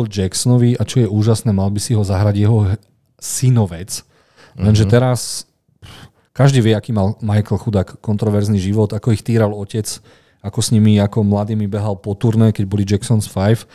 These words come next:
Speaker 1: A práve ja by som tieto kontroverzné vec-, veci chcel vidieť, lenže pravdepodobne ten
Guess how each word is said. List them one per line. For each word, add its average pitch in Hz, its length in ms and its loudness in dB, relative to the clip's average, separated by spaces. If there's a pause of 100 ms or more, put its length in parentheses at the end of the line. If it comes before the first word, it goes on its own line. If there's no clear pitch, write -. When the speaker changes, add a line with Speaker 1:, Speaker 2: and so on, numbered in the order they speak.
(340)
Speaker 1:
A 87 100 -12
práve 110 240 0
ja 107 80 -2
by 110 80 -4
som 110 160 -6
tieto 107 240 -4
kontroverzné 107 760 0
vec-, 92 320 -6
veci 95 380 -4
chcel 101 240 -2
vidieť, 101 240 0
lenže 98 300 0
pravdepodobne 101 760 -2
ten 95 320 -4